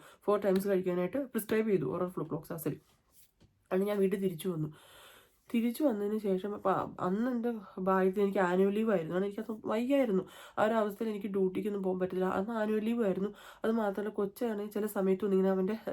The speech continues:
തല കൊണ്ട് ചുമ്മാ നമ്മുടെ മേത്തൊക്കെ ഒന്ന് ഇ-, അറി-, ഇടിക്കുകയൊക്കെ ചെയ്യും. അവൻ കുഞ്ഞായതുകൊണ്ട് അവന് അറിയത്തില്ലല്ലോ. അപ്പം ആ സമയത്തൊക്കെയാണ്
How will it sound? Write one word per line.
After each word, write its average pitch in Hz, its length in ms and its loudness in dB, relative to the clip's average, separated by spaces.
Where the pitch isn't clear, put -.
തല 190 160 6
കൊണ്ട് 208 240 4
ചുമ്മാ 196 220 -2
നമ്മുടെ 190 300 -2
മേത്തൊക്കെ 196 380 0
ഒന്ന് 190 120 4
ഇ-, 185 180 -2
അറി-, 185 260 -4
ഇടിക്കുകയൊക്കെ 202 400 0
ചെയ്യും. - 540 -8
അവൻ 285 80 4
കുഞ്ഞായതുകൊണ്ട് 254 500 2
അവന് 226 140 0
അറിയത്തില്ലല്ലോ. 214 560 -2
അപ്പം - 160 -4
ആ 220 60 0
സമയത്തൊക്കെയാണ് 233 540 -4